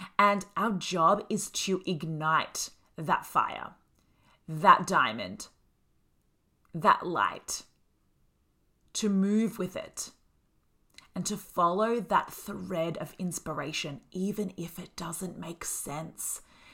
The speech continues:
This is where you get to expand into your infinite potential. And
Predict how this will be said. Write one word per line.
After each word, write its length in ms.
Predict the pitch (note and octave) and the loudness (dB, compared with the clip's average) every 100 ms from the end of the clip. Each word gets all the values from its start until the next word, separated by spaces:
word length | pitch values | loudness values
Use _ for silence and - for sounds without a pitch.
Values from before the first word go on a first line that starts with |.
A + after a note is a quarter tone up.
| - _ | -20 _
This 220 | A3 G#3 A#3 | -2 -2 0
is 260 | A3 F#3+ - E3 D3+ - | -4 -6 -6 -10 -6 0
where 540 | F#3 F#3 F3+ F3 D#3+ - _ - | 2 4 2 0 -2 -8 _ -12
you 200 | D#3 F3+ - | -8 -8 -4
get 260 | G3 - - | -4 -4 -6
to 140 | G#3 G3+ | -6 -6
expand 880 | F#3 - - - D#3+ D#3+ D#3+ D#3+ - | -12 -8 -6 -4 -2 0 0 -2 -6
into 300 | E3+ - E3+ | -6 -4 -4
your 120 | D#3+ | -4
infinite 400 | E3+ D#3 E3+ D#3+ | -6 -6 -8 -8
potential. 800 | E3+ - D#3 D#3 - - C#2+ - _ _ _ _ - - - - | -10 -10 -8 -8 -8 -8 -10 -12 _ _ _ _ -20 -20 -10 0
And 360 | F#3 F3+ F3 | 0 0 -6